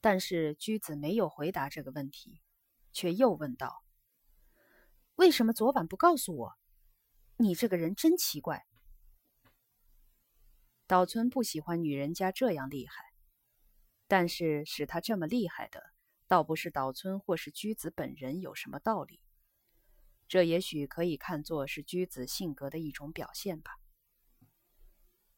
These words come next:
总之，在他这样反复追问之下，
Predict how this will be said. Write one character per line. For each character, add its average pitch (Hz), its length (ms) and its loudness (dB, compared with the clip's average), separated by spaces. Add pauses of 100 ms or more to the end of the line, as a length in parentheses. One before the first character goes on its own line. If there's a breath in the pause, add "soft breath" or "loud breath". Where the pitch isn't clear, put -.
总 170 220 4
之， 190 400 4
在 185 160 2
他 185 140 -4
这 180 160 2
样 156 180 0
反 139 240 -4
复 165 160 -8
追 202 240 2
问 185 160 0
之 143 140 -10
下， - 340 -6